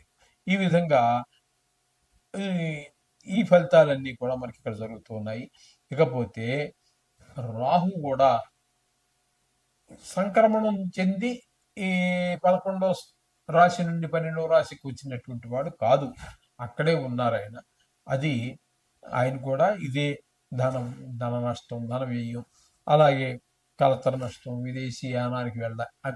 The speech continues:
ఒక్క విషయంలో మాత్రమే సహకరిస్తారు. ఇదేంటంటే విదేశీ, విదేశాలకు వెళ్ళాలి, చదువు నిమిత్తమో, వైద్యం నిమిత్తమో, లేకపోతే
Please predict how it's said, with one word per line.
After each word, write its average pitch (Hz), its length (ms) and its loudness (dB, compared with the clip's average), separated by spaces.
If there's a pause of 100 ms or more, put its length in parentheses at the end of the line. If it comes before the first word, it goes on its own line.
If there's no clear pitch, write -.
(200)
ఒక్క 127 220 -2
విషయంలో 185 460 2
మాత్రమే 175 360 -2
సహకరిస్తారు. 120 680 -4
ఇదేంటంటే 139 480 -6 (720)
విదేశీ, 185 680 -2 (720)
విదేశాలకు 196 640 4
వెళ్ళాలి, 180 520 4
చదువు 160 320 -4
నిమిత్తమో, 160 520 -4
వైద్యం 156 380 -4
నిమిత్తమో, 156 440 -6 (460)
లేకపోతే 165 260 0